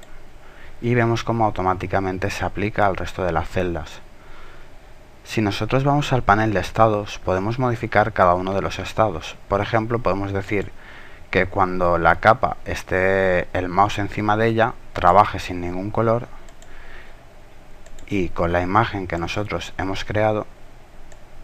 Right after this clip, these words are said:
pero en este caso con la capa fondo, que es la capa roja.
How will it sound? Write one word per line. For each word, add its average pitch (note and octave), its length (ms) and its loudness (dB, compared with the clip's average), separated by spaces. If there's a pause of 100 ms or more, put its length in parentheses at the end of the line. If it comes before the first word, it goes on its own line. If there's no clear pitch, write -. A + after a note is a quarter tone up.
(3500)
pero A2+ 240 6
en A#2+ 80 0
este A#2 220 0
caso G#2+ 280 -2
con F2+ 140 4
la - 100 8
capa G2+ 280 0
fondo, G#2 440 -2
que G2 80 -2
es - 140 -4
la F#2+ 140 2
capa F2+ 320 4
roja. - 360 -4